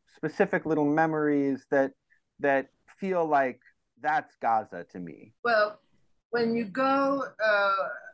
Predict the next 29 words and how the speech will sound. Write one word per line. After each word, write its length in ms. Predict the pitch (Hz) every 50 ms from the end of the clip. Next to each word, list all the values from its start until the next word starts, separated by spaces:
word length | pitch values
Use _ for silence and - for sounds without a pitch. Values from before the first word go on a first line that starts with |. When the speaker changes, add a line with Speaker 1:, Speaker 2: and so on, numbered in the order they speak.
| _ - - - - - - 381 - _ -
Speaker 2:
the 80 | 208
first 480 | - - 320 277 269 277 - - - -
thing 280 | 254 240 226 220 220 208
is 340 | 202 208 202 190 175 - 185
when 240 | 196 190 190 185
you, 340 | 185 190 190 185 185 175 170 - _ _ _ _ -
there 160 | 202 220 208
are, 260 | 202 196 196 190 - -
there 140 | 196 202 190
are 220 | 185 185 185 170 175 - _ - - - - -
three 240 | 262 277 285 285 220
borders 560 | 190 214 214 214 208 202 190 175 175 170 -
that 200 | 170 170 170 -
you 80 | 180
have 240 | 170 202 190 175 -
to 100 | - 170
cross 420 | 170 - - 190 180 175 170 170 -
to 120 | - 170
get 220 | 170 180 175 175
into 400 | 170 165 165 165 170 - 160 147
Gaza. 540 | 143 156 147 143 139 135 - 131 127 127 - - _ _ _ _ _ _ _ _ _ _ _ _ _ _ _ _ _ -
And 480 | 180 180 180 180 175 175 175 175 170 - - - - - - - - -
this 260 | 175 165 208 - 185
is 140 | 196 175 165
the 80 | - 175
latest 440 | 170 185 185 175 165 170 - - - -
version, 400 | 160 156 151 143 143 135 131 131
let's 320 | 123 120 - - - - - _ -
say. 320 | 139 135 131 127 - -